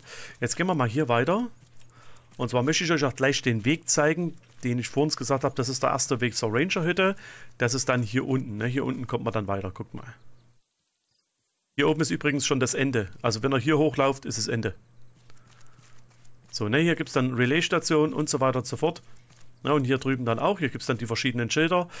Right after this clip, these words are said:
Und hier könnt ihr dann, ähm, ja, hier könnt ihr dann nach Herzenslust, könnt ihr dann hier hin und her laufen, könnt euch einen Überblick verschaffen, könnt euch hier an die Schilder orientieren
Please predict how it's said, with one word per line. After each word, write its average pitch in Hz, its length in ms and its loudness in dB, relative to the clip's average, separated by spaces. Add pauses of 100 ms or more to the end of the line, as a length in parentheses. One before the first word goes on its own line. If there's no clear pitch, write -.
(260)
Und 131 140 2
hier 139 160 4
könnt 135 200 2
ihr 131 60 2
dann, 131 360 2 (260)
ähm, 120 420 2 (240)
ja, 110 240 2 (140)
hier 127 140 2
könnt 135 180 2
ihr 131 60 0
dann 123 160 0
nach 113 120 2
Herzenslust, 135 680 0 (800)
könnt 127 140 2
ihr 131 80 4
dann 127 140 2
hier 117 100 2
hin 135 160 4
und 113 120 2
her 143 160 4
laufen, 147 300 2
könnt 139 200 0
euch 135 120 0
einen 139 100 -4
Überblick 160 340 -2
verschaffen, 127 420 0
könnt 143 220 0
euch 135 140 0
hier 139 180 0
an 123 100 -2
die 123 160 0
Schilder 214 440 4
orientieren 180 680 2